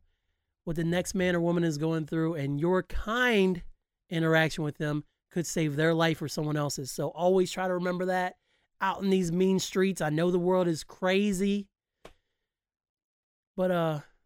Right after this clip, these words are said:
try to be kind, man. Always try to be kind. <sighs> Man. One ninety-five is in the can. This has been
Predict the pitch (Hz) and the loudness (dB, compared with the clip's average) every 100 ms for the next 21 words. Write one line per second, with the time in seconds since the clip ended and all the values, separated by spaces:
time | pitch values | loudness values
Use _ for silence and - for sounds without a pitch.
0 | _ - 185 175 156 - 135 117 120 160 | _ -6 -2 -2 -2 -4 -6 -6 -14 -18
1 | 180 _ _ _ _ _ _ _ _ _ | -20 _ _ _ _ _ _ _ _ _
2 | _ - 165 151 - 127 131 - - 208 | _ -8 -4 -4 -6 -8 -8 -12 -14 -18
3 | 226 _ _ _ _ _ _ _ _ _ | -18 _ _ _ _ _ _ _ _ _
4 | _ _ _ _ _ _ - - - - | _ _ _ _ _ _ -2 2 2 0
5 | - - _ _ _ _ _ _ _ _ | -8 -16 _ _ _ _ _ _ _ _
6 | _ _ _ _ _ _ _ _ _ _ | _ _ _ _ _ _ _ _ _ _
7 | 151 165 226 233 240 233 233 - 240 247 | -2 4 4 6 4 4 2 4 6 8
8 | - - - - - _ _ _ _ 190 | 6 4 -8 -16 -18 _ _ _ _ -2
9 | 185 160 208 226 226 214 - 226 240 196 | 0 4 4 6 4 2 2 2 2 0
10 | 127 113 _ _ _ _ _ _ _ _ | -2 -12 _ _ _ _ _ _ _ _
11 | _ _ _ _ _ _ _ _ _ 151 | _ _ _ _ _ _ _ _ _ -2
12 | 220 214 180 156 226 226 170 127 | -2 0 -4 0 4 4 2 -2